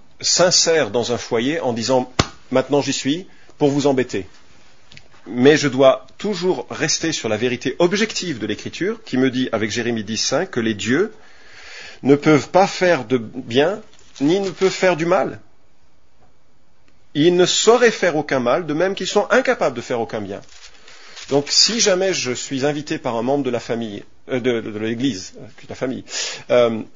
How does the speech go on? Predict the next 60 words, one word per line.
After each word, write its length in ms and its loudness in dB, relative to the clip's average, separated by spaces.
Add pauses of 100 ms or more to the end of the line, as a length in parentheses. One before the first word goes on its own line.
(200)
à 160 2
venir 240 2
chez 280 -2
eux, 80 2
ils 80 0
me 40 -4
disent, « 160 -2
On 120 0
a 60 2
un 20 0
vrai 180 -2
problème 320 -2
depuis 220 -8
qu'on 120 -6
a 60 -4
cette 160 -8
statue, 500 -6
euh, 140 -2
qu'est-ce 160 -8
que 80 -12
t'en 140 -6
penses ? » 440 -6 (280)
Je 60 -16
dis, « 100 -6
Mais 260 -6
ce 160 -14
que 80 -2
t'en, 260 -8
moi, 240 -2
ce 80 -6
que 60 -6
j'en 140 -4
pense, 240 -6
ce 40 -8
que 80 -6
je 80 -8
dirais, 280 -6
c'est 160 -10
que 80 -16
je 80 -8
déclarerais 720 -4
fondamentalement 880 -4 (480)
que 80 -10
quel 260 -2
que 120 -2
soit, 320 -8
quelle 180 -2
qu'ait 220 -2
été 420 -6 (340)
la, 300 2 (400)
enfin, 100 -2
je 100 -4
déclarerais 380 -2
dans 160 -4
un 40 -10
temps 120 -4
de 60 -10
prière, 580 -2 (760)
public, 480 -4
joyeux, 640 0